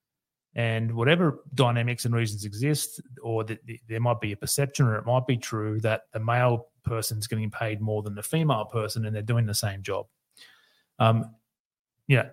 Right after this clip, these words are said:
any party can submit an application into the Fair Work Commission for them to make an equal remuneration order. And the commission has the authority and the power to intervene and hear that matter and listen to all the details and arguments at play and make an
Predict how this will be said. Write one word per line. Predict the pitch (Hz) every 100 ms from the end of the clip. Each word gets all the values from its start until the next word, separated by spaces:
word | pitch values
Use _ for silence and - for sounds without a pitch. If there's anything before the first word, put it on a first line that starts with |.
| -
any | 143 180
party | 165 127 143 117 104 120 -
can | 120
submit | 117 131 120 139
an | 123 127
application | 123 107 - 120 120 110 110 -
into | 135 139 127 131 120
the | 113
Fair | - 120 113
Work | 110 -
Commission | 117 113 110 104 113
for | 117
them | 120 113 117
to | 120
make | 117 110 120 -
an | 117
equal | 117 117
remuneration | 110 110 113 107 98 107 120
order. | 107 107 - _ _ _ _ _ _ _ _ _
And | 113
the | 113 117 123
commission | 123 127 131 151 123
has | 104 127 135
the | 160
authority | 160 160 151 139 143
and | 143
the |
power | 143 120 113
to | 113 123
intervene | 127 135 139 113 117 113
and | 107
hear | - 135 139
that | 131 107
matter | 104 117 175 - _ _ _ _
and | 110
listen | 123 127 123
to | 120
all | 131 160
the | 143
details | 131 127 135 127
and | 120
arguments | 113 113 107 107 107
at | 104
play | 131 117 135 123
and | 127
make | 131 127
an | 127